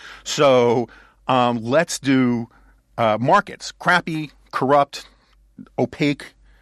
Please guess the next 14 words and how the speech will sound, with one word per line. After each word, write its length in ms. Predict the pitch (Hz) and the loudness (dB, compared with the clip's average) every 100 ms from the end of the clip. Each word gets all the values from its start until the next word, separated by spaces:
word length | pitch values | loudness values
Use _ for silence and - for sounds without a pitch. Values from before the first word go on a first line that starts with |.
| _ _ _ | _ _ _
cronyist 640 | - 147 143 139 127 - | -2 0 2 2 0 -4
markets, 420 | 120 143 147 - - | -4 -2 -2 -4 -14
but 140 | - | -10
still 180 | - 165 | -2 0
market 360 | 139 170 - | 2 0 -2
systems," 420 | - 165 - 147 120 | -6 -6 -6 -8 -4
right? 160 | 123 | -4
They 100 | 123 | -4
start 240 | 113 135 127 | -4 -4 -4
to 60 | |
implement 260 | 123 131 120 | -6 -6 -6
them 60 | |
in 20 | 110 | -6
seventy-eight, 380 | 123 127 117 | -6 -6 -6